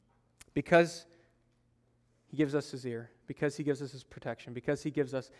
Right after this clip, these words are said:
his love, because we know that we are his children, be devoted to him.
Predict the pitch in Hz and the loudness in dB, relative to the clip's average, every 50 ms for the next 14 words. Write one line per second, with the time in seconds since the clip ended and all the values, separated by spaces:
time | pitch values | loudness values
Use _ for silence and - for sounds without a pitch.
0 | - _ - 135 120 - 120 123 123 120 120 117 - - - - - 147 - - | -14 _ -6 -6 -6 -4 -4 -4 -4 -4 -4 -4 -8 -14 -16 -10 -6 -4 2 2
1 | 151 143 135 147 143 135 135 139 139 143 143 147 139 135 123 135 131 127 127 123 | 2 2 2 0 -2 0 2 4 4 6 6 6 4 2 0 -2 -2 -4 -4 -6
2 | - - - - 127 120 117 120 120 117 - _ _ - _ _ _ _ _ _ | -8 -8 -4 -2 -2 -2 -2 -6 -10 -10 -12 _ _ -20 _ _ _ _ _ _
3 | _ _ _ _ _ - - - 156 143 143 127 117 120 117 117 117 113 - - | _ _ _ _ _ -8 0 2 2 4 4 4 2 2 0 0 -2 -4 -8 -10
4 | 123 107 117 113 117 117 | -14 -12 -14 -14 -16 -18